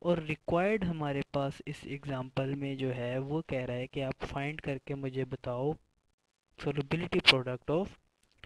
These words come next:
पीबीएफ़ टू, ये हमसे उसने मांगा गया है। अब हमें चाहिए इसका solution। तो आपको पता है कि केएसपी बराबर होता है lead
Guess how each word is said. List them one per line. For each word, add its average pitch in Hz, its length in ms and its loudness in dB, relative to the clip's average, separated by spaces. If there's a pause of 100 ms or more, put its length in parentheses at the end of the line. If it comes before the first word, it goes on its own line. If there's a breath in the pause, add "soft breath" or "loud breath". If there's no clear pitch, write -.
(600 loud breath)
पीबीएफ़ 139 680 0
टू, 139 100 4 (420)
ये 156 160 0
हमसे 127 340 -2
उसने 143 280 -2
मांगा 113 340 -4
गया 110 180 -8
है। - 140 -12
अब 160 160 4
हमें 170 280 0
चाहिए 151 460 -2
इसका - 340 -6 (1400)
solution। 127 640 -2 (760 loud breath)
तो 185 160 4 (200)
आपको 165 400 4
पता 170 380 4
है 143 380 2 (120)
कि 156 100 0
केएसपी 170 960 0
बराबर 139 500 4
होता 131 440 0
है 131 400 -2
lead 135 580 -2